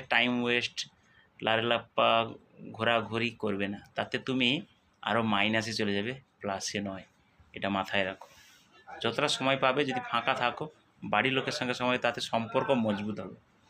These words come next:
নাহলে কিন্তু সম্পর্কই ভেঙে যাবে, বুঝতে পারলে? তো সম্পর্ক নিজের জন্য রাখো, আর বিজনেসে মাইন্ড রাখো। যেমন পাখি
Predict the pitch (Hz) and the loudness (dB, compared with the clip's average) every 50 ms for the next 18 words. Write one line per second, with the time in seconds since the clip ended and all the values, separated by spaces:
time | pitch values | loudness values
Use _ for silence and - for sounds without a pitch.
0 | _ - - - - - - 120 113 113 120 117 123 123 117 - 120 117 113 107 | _ -20 -20 -20 -18 -10 -4 -2 0 0 0 -2 -2 -4 -2 0 0 0 0 0
1 | 123 123 127 143 143 135 107 110 107 104 98 98 95 113 113 123 - - 139 123 | -2 0 2 2 2 2 2 2 2 2 2 0 -2 -4 -6 -6 -4 -2 0 0
2 | 104 92 - - - - - - - - - - - - - - - - 131 123 | 0 -2 -6 -12 -18 -20 -20 -20 -20 -20 -20 -20 -20 -20 -20 -20 -4 -2 0 0
3 | - - 131 123 120 - 147 151 - - 160 160 170 175 - - - - - - | 2 2 2 0 2 2 0 0 0 0 0 0 0 -2 -6 -14 -20 -20 -20 -20
4 | - - - 120 113 131 131 123 139 139 143 135 131 127 - - 156 175 - - | -14 -8 -6 -2 0 0 2 2 2 2 4 4 2 2 0 -4 -8 -8 -10 -10
5 | - - 120 113 107 107 120 110 113 127 123 - 123 113 101 98 101 98 - - | -2 0 0 0 2 2 0 2 2 2 2 2 2 2 2 2 2 0 -2 -4
6 | - - - - - - - - - _ _ _ _ _ _ - 104 107 120 120 | -6 -10 -12 -12 -14 -18 -20 -20 -20 _ _ _ _ _ _ -6 0 2 4 4
7 | 131 147 165 165 165 160 - - - 107 110 - - - 135 131 131 131 | 4 4 4 2 -2 -6 -4 -2 0 0 0 -2 -2 -2 0 0 0 -2